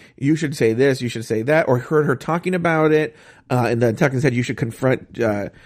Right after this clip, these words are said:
uh, Abby about this," because it just seems out of nowhere. Like I told you earlier in the episode, they were all cuddling, they were B F Fs, and now Abby thinks she's took the, the,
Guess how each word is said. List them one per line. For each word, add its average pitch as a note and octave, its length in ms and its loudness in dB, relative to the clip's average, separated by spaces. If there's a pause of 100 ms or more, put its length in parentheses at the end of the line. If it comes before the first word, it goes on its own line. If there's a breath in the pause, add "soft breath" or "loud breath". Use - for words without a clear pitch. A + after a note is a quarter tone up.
(320 loud breath)
uh, G2 400 -4 (180)
Abby E3 320 0
about E3 400 2
this," C#3 340 0 (300 loud breath)
because A#3+ 220 2
it B3 80 0
just F#4+ 240 0
seems G4+ 240 -2
out A3+ 180 0
of G3 100 -2
nowhere. A3 280 0
Like F3+ 140 0
I G#3 60 2
told C4+ 240 0
you A3 160 -2
earlier F4 360 0
in D#4 80 0
the G#3+ 160 -4
episode, G3+ 420 -2
they F#3+ 140 0
were F3 100 2
all B2+ 140 0
cuddling, A3 1040 -2 (260 loud breath)
they D3 140 0
were C3+ 140 2
B B2+ 260 0
F A2+ 180 -4
Fs, E3 260 0
and C#3+ 120 0
now A3 160 0
Abby G#3+ 260 0
thinks F3+ 240 -2
she's - 140 -4
took - 260 -2
the, D3+ 260 -2
the, C#3 200 -2